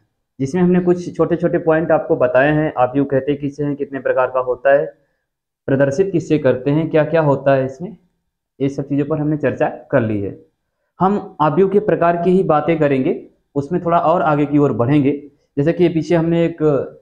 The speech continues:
थंबनेल लगा रखा है कि आव्यूह मैट्रिक्स कक्षा बारह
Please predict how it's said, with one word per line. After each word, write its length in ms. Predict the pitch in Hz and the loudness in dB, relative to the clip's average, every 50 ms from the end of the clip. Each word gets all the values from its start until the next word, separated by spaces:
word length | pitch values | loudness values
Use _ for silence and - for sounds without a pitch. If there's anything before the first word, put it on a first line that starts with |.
| _ _ | _ _
थंबनेल 240 | 143 147 151 160 160 | -2 -2 0 0 0
लगा 280 | 156 135 127 135 160 165 | 2 2 2 4 2 2
रखा 300 | 147 127 - - 135 135 | 0 -2 -2 -4 -2 0
है 160 | 151 170 170 | 0 0 0
कि 200 | 175 170 151 - - | -2 -6 -4 -2 -2
आव्यूह 380 | 131 135 113 120 135 113 82 - - _ _ _ _ _ _ - | -2 -2 -2 -4 -4 -4 -4 -10 -16 _ _ _ _ _ _ -4
मैट्रिक्स 400 | 127 127 127 127 180 180 - - | -4 -4 -2 -2 -4 -6 -4 -4
कक्षा 260 | - 120 - - - | -4 -4 0 0 2
बारह 540 | 117 123 123 123 120 120 123 - - - - | 4 4 4 4 4 0 -2 -4 -12 -16 -18